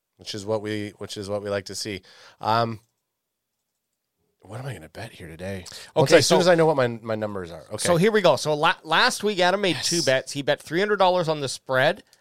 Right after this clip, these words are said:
Speaker 2: and he bet two hundred fifty dollars on the over forty-five. He obviously lost the spread, but he won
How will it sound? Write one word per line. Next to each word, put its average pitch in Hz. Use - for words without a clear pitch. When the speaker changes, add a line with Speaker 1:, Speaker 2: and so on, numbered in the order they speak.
Speaker 2:
and 135
he 135
bet 143
two 185
hundred 165
fifty 156
dollars 143
on 131
the 131
over 147
forty-five. 120
He 131
obviously 131
lost 113
the 117
spread, 185
but 147
he 139
won 131